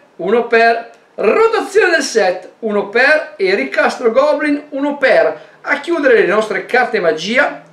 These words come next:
carte trappola, il tre per di impermanenza infinita. E allora recuperiamo, recuperiamo tutto il mazzo.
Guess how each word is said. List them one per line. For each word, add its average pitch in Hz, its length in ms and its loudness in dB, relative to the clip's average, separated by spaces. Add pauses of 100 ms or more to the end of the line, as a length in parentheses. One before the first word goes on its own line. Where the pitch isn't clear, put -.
carte 277 320 0
trappola, 226 420 2
il 180 180 -2
tre 240 180 -2
per 262 340 0
di 180 260 -12
impermanenza 175 960 -2
infinita. 302 1040 0
E - 80 -4
allora 294 800 4 (460)
recuperiamo, 311 1080 0
recuperiamo 339 600 2
tutto 247 180 -6
il 233 60 0
mazzo. 302 580 -2